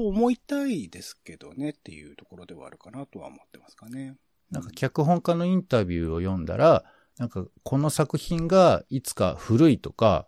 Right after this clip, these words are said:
Speaker 2: こんなのおかしいっていう風に突っ込まれるような感じになったらいいなみたいなことも書いてあって、
Speaker 1: うんうんうん。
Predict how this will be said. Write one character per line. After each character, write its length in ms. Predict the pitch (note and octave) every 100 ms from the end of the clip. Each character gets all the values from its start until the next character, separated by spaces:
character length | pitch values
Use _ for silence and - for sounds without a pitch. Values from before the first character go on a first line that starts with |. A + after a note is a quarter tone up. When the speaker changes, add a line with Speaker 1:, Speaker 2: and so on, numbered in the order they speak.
| _
Speaker 2:
こ 180 | - A#2
ん 60 | C#3
な 80 |
の 80 | B2
お 40 | F#2+
か 120 | A#2
し 140 | -
い 20 |
っ 40 | D3+
て 140 | -
い 40 | D#3
う 20 |
風 100 | F3+
に 120 | C#3
突 140 | -
っ 20 | -
込 80 | E3
ま 120 | F3+
れ 120 | F3
る 60 | E3+
よ 120 | F#3
う 40 |
な 100 | F3+
感 220 | E3+ F3 F3
じ 100 | F3+
に 60 |
な 100 | F#3
っ 60 | F#3
た 100 | C#3+
ら 80 | C3+
い 40 |
い 80 | C#3+
な 120 | C3+
み 80 | A#2+
た 80 | F2
い 20 |
な 40 |
こ 100 | F#2
と 80 | F#2
も 140 | E2+ -
書 100 | G2
い 40 |
て 120 | - -
あ 40 |
っ 60 | - -
て、 260 | D#3+ F#2 -
Speaker 1:
う 40 |
ん 20 |
う 40 |
ん 20 |
う 40 |
ん。 20 | G#2+